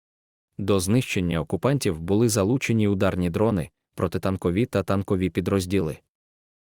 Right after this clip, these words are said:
Так, повідомляється, що один з Б Т Р був пошкоджений дроном, після чого добитий за допомогою танку. Другий ворожий Б Т Р був знищений за допомогою протитанкового ракетного комплексу "Джавелин".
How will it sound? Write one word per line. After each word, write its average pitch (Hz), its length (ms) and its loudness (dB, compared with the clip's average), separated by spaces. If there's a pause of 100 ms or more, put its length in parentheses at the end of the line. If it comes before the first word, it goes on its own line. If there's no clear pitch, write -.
(120)
Так, - 340 -2 (140)
повідомляється, 98 720 2
що 90 220 -2
один 101 280 0
з 87 80 -2
Б 85 160 -2
Т 90 120 -2
Р 92 260 -2 (220)
був 160 240 0
пошкоджений 101 640 0
дроном, 107 400 0 (240)
після 98 300 0
чого 90 300 -2
добитий 110 440 0
за 107 160 0
допомогою 95 580 0
танку. 78 420 -6 (960)
Другий 107 440 0
ворожий 98 400 2
Б 90 160 0
Т 110 260 -2
Р 101 140 0
був 123 300 0
знищений 123 600 0
за 104 140 0
допомогою 107 580 0
протитанкового 98 800 -4
ракетного 95 540 -2
комплексу 104 580 -2
"Джавелин". 87 520 -2